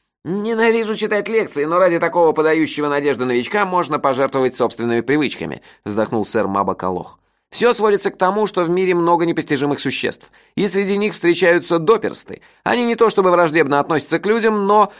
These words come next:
мы слишком разные, чтобы прийти к взаимопониманию. Доперсты приходят из ниоткуда и кормятся нашими страхами, тревогами и плохими предчувствиями.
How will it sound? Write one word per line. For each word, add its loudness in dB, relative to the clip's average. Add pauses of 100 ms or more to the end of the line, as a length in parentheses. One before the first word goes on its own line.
мы 2
слишком 2
разные, 2
чтобы 2
прийти 0
к -4
взаимопониманию. 0 (320)
Доперсты 4
приходят 2
из 2
ниоткуда 2
и 2
кормятся 2
нашими 0
страхами, 0
тревогами 0
и -2
плохими 0
предчувствиями. -4